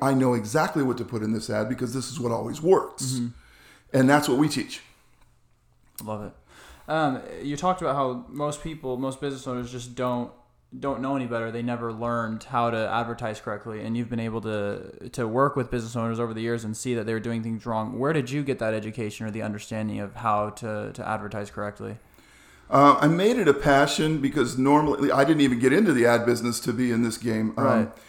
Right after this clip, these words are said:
Speaker 1: so I wasn't, like, it was my life's, uh, mission to, to learn everything about advertising.
Speaker 2: Uh-huh.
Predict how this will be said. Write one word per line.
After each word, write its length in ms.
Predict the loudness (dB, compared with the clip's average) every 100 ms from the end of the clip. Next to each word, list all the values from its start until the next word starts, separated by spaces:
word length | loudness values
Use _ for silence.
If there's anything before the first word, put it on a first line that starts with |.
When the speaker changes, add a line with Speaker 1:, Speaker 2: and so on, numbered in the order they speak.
| -20 -10
Speaker 1:
so 300 | 4 6 6
I 120 | 6
wasn't, 580 | 6 8 8 8 4 4
like, 180 | 4 4
it 40 |
was 100 | 0 0
my 160 | 2
life's, 480 | 4 4 4 -2 -2
uh, 160 | 0 2
mission 420 | 2 2 0 0
to, 280 | 0 -2 -2
to 140 | -4
learn 200 | -2 0
everything 320 | 0 -2 -2 -2
about 200 | -2 0
advertising. 500 | 0 0 -2 -2 0
Speaker 2:
Uh-huh. 220 | 0